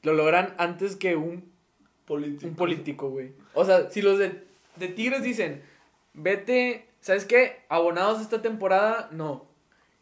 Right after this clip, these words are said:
Speaker 1: Imagínate, güey, imagínate esto, imagínate. Así, obviamente nunca va a pasar, güey. No va a haber ab-, abonado esta temporada, que un abonado, para los que no sepan, es, pues,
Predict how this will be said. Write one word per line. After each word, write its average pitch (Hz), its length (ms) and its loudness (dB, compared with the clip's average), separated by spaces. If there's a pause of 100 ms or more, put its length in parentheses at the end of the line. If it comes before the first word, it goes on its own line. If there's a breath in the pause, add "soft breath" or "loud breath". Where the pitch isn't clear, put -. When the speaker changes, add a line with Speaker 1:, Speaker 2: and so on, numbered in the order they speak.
Speaker 1:
Imagínate, 170 440 -4
güey, 156 140 -4
imagínate 180 220 -4
esto, 175 220 -2
imagínate. 156 420 -8 (160)
Así, 156 380 -8
obviamente 190 360 -4
nunca 190 240 0
va 185 40 4
a 185 40 -8
pasar, 160 280 0
güey. 123 160 -8 (400 soft breath)
No 156 120 -2
va 175 40 4
a 185 40 6
haber 208 120 6
ab-, 214 220 4
abonado 170 280 2
esta 180 160 -4
temporada, 185 440 2
que 165 60 -8
un 151 80 -4
abonado, 160 360 0
para 160 120 -2
los 147 100 -8
que 143 80 -10
no 139 80 -8
sepan, 147 260 -8
es, 147 80 -10
pues, 147 340 -10